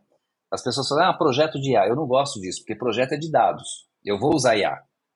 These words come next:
mas o meu projeto é de dados. É, então, quando começa a falar de projeto de I A, eu já não gosto. É, a outra coisa, eu vi até, é, executivo que trabalhava comigo, que era meu superior, falou, "Não, projeto de chat G P T." Eu falei, Cara, não,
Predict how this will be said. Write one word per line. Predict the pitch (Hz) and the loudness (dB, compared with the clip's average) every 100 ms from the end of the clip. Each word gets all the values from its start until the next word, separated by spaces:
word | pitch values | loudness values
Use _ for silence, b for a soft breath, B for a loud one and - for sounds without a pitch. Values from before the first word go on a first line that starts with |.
| _ _ _ _ - | _ _ _ _ -2
mas | 127 | 0
o | 127 | 0
meu | 135 | -2
projeto | 139 117 113 | 0 -2 -2
é | |
de | 131 165 | -2 2
dados. | 123 85 - - - _ _ _ _ _ _ _ | 2 2 -4 -16 -18 _ _ _ _ _ _ _
É, | 67 82 | -10 -8
então, | 90 - 127 | -8 -4 -4
quando | 147 | -4
começa | 143 139 143 | -2 0 0
a | - | 2
falar | 127 | 0
de | 107 | 0
projeto | 113 101 101 90 | -4 -2 -2 -4
de | 95 | -6
I | 92 | 0
A, | 98 120 90 | 0 0 -2
eu | 92 | -4
já | 92 | -6
não | 110 | -4
gosto. | 110 76 65 - - _ _ _ _ _ - | -2 -4 -6 -12 -20 _ _ _ _ _ -8
É, | 85 95 95 92 | -4 -2 -2 0
a | 78 98 | 2 4
outra | 123 123 120 | 2 2 -2
coisa, | - 127 147 147 | 0 -2 0 0
eu | 123 | -2
vi | 95 113 | -2 -2
até, | - - 117 107 90 76 - _ _ | -2 -2 0 0 -2 -6 -12 _ _
é, | 85 87 - 87 | -14 -12 -12 -10
executivo | 85 104 95 - 113 107 | -8 -8 -8 -6 -6 -6
que | - | -6
trabalhava | 101 95 101 | -2 0 0
comigo, | 98 92 101 107 | -2 -10 -8 -4
que | |
era | 101 | -4
meu | 95 92 | -4 -8
superior, | - 95 104 113 | -6 -4 -2 -4
falou, | 117 147 | -4 -4
"Não, | 135 | -4
projeto | 123 107 127 131 | -4 0 0 -2
de | 107 107 | -8 -6
chat | - 120 | -4 -4
G | 135 | -6
P | - 107 | -8 -8
T." | - | -6
Eu | 104 | -8
falei, | 101 | -4
Cara, | - 101 | -2 -2
não, | 165 | -4